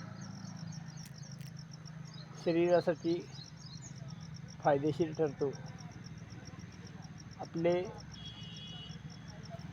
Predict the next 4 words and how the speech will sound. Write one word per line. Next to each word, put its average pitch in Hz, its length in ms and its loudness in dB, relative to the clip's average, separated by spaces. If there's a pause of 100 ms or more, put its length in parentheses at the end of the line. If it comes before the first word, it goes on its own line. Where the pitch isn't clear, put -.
(180)
या 160 160 8 (120)
प-, 151 520 10 (1000)
त्या 170 80 10
वेलीपासून 175 680 8